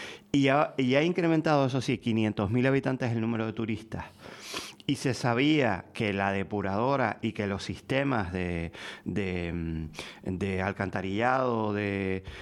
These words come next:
de colectores, eh, no están terminados y siguen incrementando la recogida de las aguas de todo el valle para llevar eso a una depuradora que está dimensionada para la mitad de habitantes. Hombre, mm, es que sabíamos que esto iba a ocurrir.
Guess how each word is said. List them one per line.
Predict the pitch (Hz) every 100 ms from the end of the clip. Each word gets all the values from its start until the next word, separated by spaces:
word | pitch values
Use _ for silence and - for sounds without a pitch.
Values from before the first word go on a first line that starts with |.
| -
de | 101 95 101 98
colectores, | 110 101 - 131 131 127 110
eh, | 107 -
no | 110 113 135
están | 135 - 131
terminados | 127 127 131 127 117 95 - 123
y | 120
siguen | - 165 170 165 143
incrementando | 123 120 113 107 107 123 123 107 - -
la | - 110
recogida | 101 - 107 120 127 131
de | 120
las | 110
aguas | 120 117 107 - - -
de | 113
todo | 110 127 131
el | 120
valle | 113 101
para | 104 104
llevar | 107 123
eso | 131 -
a | 131
una | 123
depuradora | 120 120 117 117 113 - - - -
que | 120
está | 131 147
dimensionada | 180 190 180 185 160 165 147 110
para | 113 107
la | 107
mitad | 104 104 139 165
de | 185
habitantes. | 170 147 127 123 - 208 - - - - - - - - -
Hombre, | 98 123 98 -
mm, | 95 92 95 95
es | -
que | 131
sabíamos | 131 110 151 160 120
que | 113
esto | -
iba | 101
a | 95
ocurrir. | 95 98